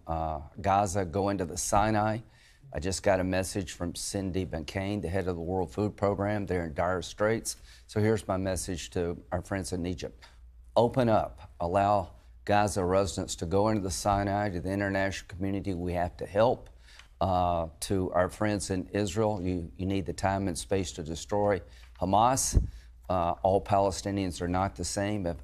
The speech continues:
Hamas is destroyed, Israel is safer, and the pathway to peace between the Palestinians and the world gets wider. So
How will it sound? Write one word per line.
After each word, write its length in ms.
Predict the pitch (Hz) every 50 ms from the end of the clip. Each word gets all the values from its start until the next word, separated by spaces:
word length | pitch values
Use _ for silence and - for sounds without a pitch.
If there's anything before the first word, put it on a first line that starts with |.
| - - -
Hamas 500 | - - 92 92 92 95 107 110 - -
is 140 | 101 87 -
destroyed, 580 | - 90 87 - - 104 104 107 107 104 - - -
Israel 380 | 104 110 101 - 113 110 107
is 120 | 95 85 -
safer, 500 | - 110 104 104 95 - 107 101 92 - - - - - - - - _ _ -
and 460 | 92 92 92 92 95 92 92 87 - - -
the 100 | - 90
pathway 600 | 78 - 98 98 95 95 - - 92 92 90 78
to 60 | 76 73
peace 320 | - - 98 92 85 -
between 340 | - - 87 - 92 92 92
the 80 | 76 80
Palestinians 800 | - - 92 90 92 90 - - 95 95 92 92 87 82 73 85
and 140 | 87 90
the 60 | 82 82
world 420 | 85 92 92 92 92 92 87 - - - - _ _ -
gets 260 | 101 95 - - -
wider. 580 | 85 80 90 107 107 110 101 87 80 80 - - - _ _ -
So 440 | - - 98 92 92 90 85 -